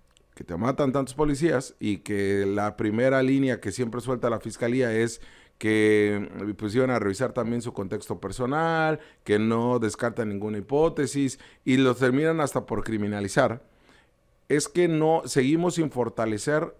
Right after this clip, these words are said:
a las corporaciones policíacas, o en todo caso, si había estos elementos para determinar que estuvieran con una liga con el crimen organizado, pues falla la depuración,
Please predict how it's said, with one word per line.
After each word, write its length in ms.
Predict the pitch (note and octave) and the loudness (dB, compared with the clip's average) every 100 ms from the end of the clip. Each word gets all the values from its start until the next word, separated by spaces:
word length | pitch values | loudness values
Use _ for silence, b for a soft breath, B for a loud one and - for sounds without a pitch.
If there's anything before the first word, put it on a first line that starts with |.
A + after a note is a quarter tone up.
| _ | _
a 140 | - A2 | -4 -2
las 160 | A2+ | -2
corporaciones 560 | - G#2+ A2+ G#2 C3+ C#3 | -4 -6 -4 -4 -4 -4
policíacas, 640 | D3 C#3 D#3+ C3+ D3 D3+ - b b b b - | -4 0 -2 0 -2 -4 -12 b b b b 0
o 120 | A#2 | 2
en 80 | A#2+ | 6
todo 260 | A3+ - | 8 8
caso, 440 | - D3 - D3+ - | 6 2 2 -6 -10
si 260 | A#3+ G#2+ A2 | -8 -2 2
había 540 | A2 A2 C#3+ E3+ D3+ C#3+ | 2 2 2 4 4 4
estos 300 | C#3+ D3 C#3 | 2 -2 0
elementos 520 | B2 B2 C3 A2+ G2 | 0 0 -2 -4 -6
para 440 | G#2 G2 G2 F#2+ b b - | -4 -2 -2 -4 b b 0
determinar 800 | A#2 A#2 A#2+ A#2+ A#2 C#3 B2 - | 0 4 2 2 0 0 -2 -4
que 80 | |
estuvieran 580 | G2+ - G#2 B2+ C3 A2 - b b - | -8 -4 0 2 2 -2 -6 b b 0
con 160 | A2+ | 2
una 160 | B2+ C3 | 2 2
liga 240 | B2+ C3 G#2 | 2 2 0
con 140 | G2+ | -4
el 80 | G2 | -2
crimen 240 | A#2+ C3 | -2 0
organizado, 680 | C3 C3+ C3+ B2 D3 C3 E3 b b b _ _ | 0 0 -2 2 2 2 0 b b b _ _
pues 240 | - A2 G#2 | 0 0 2
falla 300 | B2+ C#3+ E3 | 2 4 4
la 100 | E3+ | 4
depuración, 760 | E3+ F3+ E3+ D#3+ F#3 E3 A#3 | 2 4 4 4 4 4 0